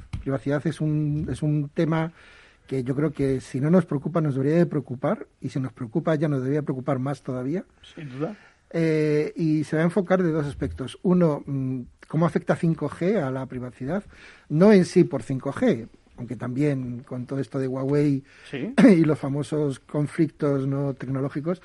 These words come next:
Speaker 2: Sí.
Speaker 1: sino porque el hecho de que cinco G facilita la Internet de las cosas, facilita que estemos conectados permanentemente, no a través de un móvil, sino a través de dispositivos de los cuales vamos a ser inconscientes de que están conectados en la mayoría de las veces.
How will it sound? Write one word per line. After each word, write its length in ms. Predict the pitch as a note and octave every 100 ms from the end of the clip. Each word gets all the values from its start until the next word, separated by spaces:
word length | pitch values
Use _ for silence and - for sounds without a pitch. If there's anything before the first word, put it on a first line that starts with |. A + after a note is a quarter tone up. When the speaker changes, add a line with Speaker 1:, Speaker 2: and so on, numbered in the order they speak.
| - -
Speaker 2:
Sí. 80 | -
Speaker 1:
sino 180 | E3+ D3+
porque 240 | D3 C#3
el 60 | D3
hecho 140 | E3+
de 40 | F#3
que 100 | E3
cinco 260 | F#3+ F3+
G 180 | - F#3
facilita 720 | F3 E3 D3+ E3+ D3+ F3+ F#3+ - - _ -
la 140 | D3
Internet 300 | C#3+ C#3 C#3
de 60 | C#3
las 120 | B2
cosas, 340 | - A2 A#2
facilita 460 | - A2 C3 C#3+ D#3+
que 380 | D3+ D3 C#3+ C#3 - - _
estemos 380 | A#2+ - D3+ E3+
conectados 800 | E3+ D#3 - F3 F3 F#3 F#3 - _
permanentemente, 960 | C#3+ C3+ C#3 E3 E3+ E3+ F3+ F3 F#3 F#3
no 160 | D3
a 80 | E3+
través 220 | F3 E3+
de 80 | D3+
un 100 | D3
móvil, 340 | E3 E3+ G3+ -
sino 280 | C#3 C#3
a 60 | B2
través 200 | C#3+ D#3
de 60 | F3+
dispositivos 720 | F3 E3+ D#3 D3 F3+ G3+ - _ _ - - _
de 80 | -
los 80 | C#3+
cuales 180 | - E3+
vamos 120 | E3+
a 80 | E3+
ser 300 | - F#3 G4 - -
inconscientes 760 | E3 C#3+ D3 C3+ - G#3+ E3
de 120 | B2
que 80 | A2
están 240 | A#2+ B2+ B2
conectados 580 | C3 - A3 D3 A#2
en 80 | C3
la 100 | A#2+
mayoría 260 | A2+ A#2+ B2
de 60 | A#2
las 120 | C3+
veces. 280 | G3 -